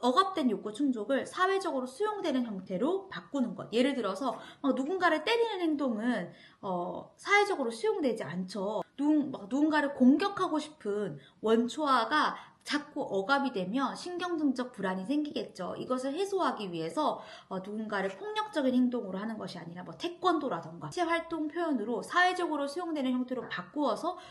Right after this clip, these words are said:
표현하는 것을 승화라고 보시면 되겠습니다.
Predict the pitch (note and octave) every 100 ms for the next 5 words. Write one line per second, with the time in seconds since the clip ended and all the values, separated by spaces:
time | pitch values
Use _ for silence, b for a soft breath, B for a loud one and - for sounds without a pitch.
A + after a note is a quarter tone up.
0 | B - D#4 C#4 A3+ G#3 E3 - F4+ G4
1 | B B - G4+ G4 F4 F#4+ F4+ D#4 E3+
2 | F#3+ C#4 D#4 G3 F#3 F#3 F3+ F3 G3 A#3
3 | - F3 D#3 D#3+